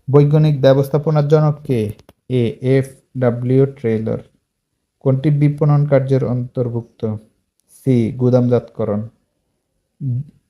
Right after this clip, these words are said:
বিক্রয় কর্মের নৈতিক গুণ কোনটি?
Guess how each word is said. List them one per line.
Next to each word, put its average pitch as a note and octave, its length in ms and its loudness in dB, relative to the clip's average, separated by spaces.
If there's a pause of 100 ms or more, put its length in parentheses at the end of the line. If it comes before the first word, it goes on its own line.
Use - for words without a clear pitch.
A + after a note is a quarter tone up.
(100)
বিক্রয় D3+ 420 0
কর্মের D#3 640 0
নৈতিক C#3+ 380 -2
গুণ C3+ 200 -2
কোনটি? B2 540 -6